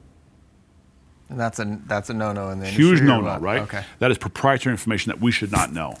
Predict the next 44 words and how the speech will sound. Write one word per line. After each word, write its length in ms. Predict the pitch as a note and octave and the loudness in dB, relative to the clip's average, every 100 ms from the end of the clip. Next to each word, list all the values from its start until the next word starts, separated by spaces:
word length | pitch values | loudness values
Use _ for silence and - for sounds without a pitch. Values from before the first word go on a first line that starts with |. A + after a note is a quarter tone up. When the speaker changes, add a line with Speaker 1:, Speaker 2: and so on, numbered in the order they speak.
| - | -8
Speaker 1:
Yeah. 240 | G#2+ F2+ - | -6 -6 -2
Speaker 2:
And 100 | G#2+ | 2
somehow 540 | - C3 A2 A2+ F#2+ - | 4 4 4 2 2 4
our 220 | A#2+ A#2+ | 4 6
salesperson 580 | - A2+ F#2 A2 F#2+ F2 | 4 0 0 0 0 -2
found 300 | - A2+ G#2 | 0 2 2
out 160 | F#2 | 0
what 140 | E2 F#2 | -2 0
the 100 | G2 | 2
other 120 | G#2+ | 0
competitor 400 | - F2 G2+ G#2 | 0 -2 0 0
was 120 | F2+ | 0
gonna 120 | F#2 | -2
bid 180 | E2 F#2 | -4 -2
on 80 | F#2+ | -2
this 160 | F#2+ - | -2 -2
thing, 220 | A2+ B2+ - - | -2 -4 -10 -18
so 100 | - | -4
we 80 | G2 | 0
could 100 | F#2+ | 0
underbid 320 | F#2 D#2+ F2 | 0 -2 -4
them. 140 | D2 D#2+ - - - - - - | -4 -10 -16 -20 -20 -20 -12 0
I 140 | G2+ | 2
found 260 | A2 A#2 G2 | 2 0 2
out 160 | G2 F2 | 0 -2
about 280 | D2+ D2+ | -4 -6
it, 100 | - - - - - - - | -8 -12 -20 -20 -20 -20 -6
and, 420 | F#2+ G#2 G2 F2+ - _ - - - - | -2 0 0 -4 -8 _ -20 -20 -20 -2
um, 420 | F#2+ F#2 F2+ E2 - - | 0 2 0 -4 -8 -10
within 640 | G#2 G#2+ - A2+ G#2 G2+ E2+ - | 0 0 2 0 2 0 -4 -4
thirty 280 | - A2+ G#2 | 0 2 2
seconds, 640 | - F#2+ E2 C2 - - - - - - - | 0 -2 -4 -4 -4 -6 -10 -20 -20 -8 -4
I 80 | |
called 380 | G2+ - A2+ A2+ | -4 0 2 2
up 120 | G2+ | 0
that 320 | - F2+ F2+ - | 0 0 -2 -2
person 460 | G2+ F#2 - F#2 - - - | 0 0 -2 -8 -14 -20 -10
that 140 | F#2 E2 | -4 -2
we 80 | |
were 60 | F2 | -2
bidding, 220 | E2 E2+ | -2 -2
this, 140 | F2+ - | -4 -4
this, 260 | F2+ E2+ | -6 -6
this 220 | - F2+ | -4 -6